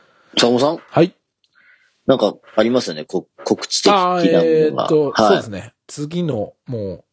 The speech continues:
Speaker 2: えーっと、もう今週末なんですけど、えー、
Speaker 1: あ、今週末になっちゃいます？
Speaker 2: そうですね。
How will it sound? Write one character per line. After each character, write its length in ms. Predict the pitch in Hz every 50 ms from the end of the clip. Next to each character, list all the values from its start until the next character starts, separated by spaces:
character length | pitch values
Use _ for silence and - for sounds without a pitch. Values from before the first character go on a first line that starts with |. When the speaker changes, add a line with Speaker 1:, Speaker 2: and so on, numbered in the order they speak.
| _ _ _ _ _ _ -
Speaker 2:
え 220 | 104 95 92 90
ー 40 | 87
っ 20 | -
と、 200 | - - 98 95
も 260 | 101 107 101 95 87
う 60 | 73 -
今 240 | - - 120 123 120
週 320 | 117 - - - 139 131
末 360 | 117 95 85 - - - - 104
な 80 | 110
ん 20 | -
で 40 |
す 80 | - -
け 100 | - 92
ど、 160 | 85 - - _ _ _ - - - - - - - - - - - - - - _ _ - 101
え 200 | 98 98 98 98
ー、 80 | - 147
Speaker 1:
あ、 60 | 165
今 180 | - 269 233
週 80 | 185 440
末 120 | 392 -
に 60 | - -
な 80 | 127
っ 40 | -
ち 80 | - 101
ゃ 20 |
い 60 | 87
ま 80 | 85 -
す？ 180 | - - - - 170
Speaker 2:
そ 160 | 170 208 202
う 60 | 160
で 60 | 120
す 120 | 101 - 101
ね。 280 | 95 85 82 80 -